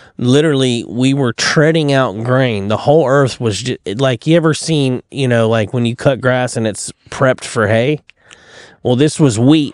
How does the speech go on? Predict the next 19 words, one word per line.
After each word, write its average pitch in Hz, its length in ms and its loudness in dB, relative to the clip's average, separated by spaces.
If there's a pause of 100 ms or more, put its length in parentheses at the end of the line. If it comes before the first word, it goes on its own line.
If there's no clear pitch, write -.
all 143 300 4
over 143 200 0
the, 131 80 -4
across 139 360 -2
the 139 100 -2
whole 120 220 2
earth, 120 320 0
and 110 160 -2
me 127 160 0
and 123 100 0
him 127 220 2
were 117 120 4
treading 139 580 2
out 139 180 0
this 120 240 0
grain 123 380 0
under 113 260 -2
our 101 120 0
foot, 123 520 0